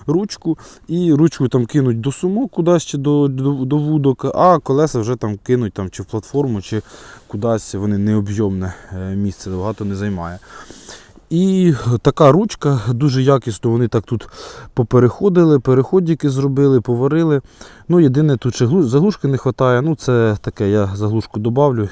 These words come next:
і буде. І, в принципі, виходить ось така тілега. Зараз я всі свої речі сюди загружу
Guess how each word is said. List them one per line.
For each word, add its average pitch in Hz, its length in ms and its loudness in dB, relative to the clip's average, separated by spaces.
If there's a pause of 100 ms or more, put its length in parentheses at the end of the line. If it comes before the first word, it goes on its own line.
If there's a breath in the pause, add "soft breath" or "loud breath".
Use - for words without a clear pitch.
і 113 140 -4 (420 loud breath)
буде. 104 260 0 (100)
І, 214 120 0
в - 40 -4
принципі, 151 520 -2 (440 loud breath)
виходить 127 460 2 (100)
ось 123 280 -2 (400 loud breath)
така 131 340 0 (160)
тілега. 104 540 0 (540 loud breath)
Зараз 151 420 4
я 131 600 0
всі 127 220 -6
свої 127 240 -2
речі 127 300 0
сюди 113 320 -2
загружу 120 640 0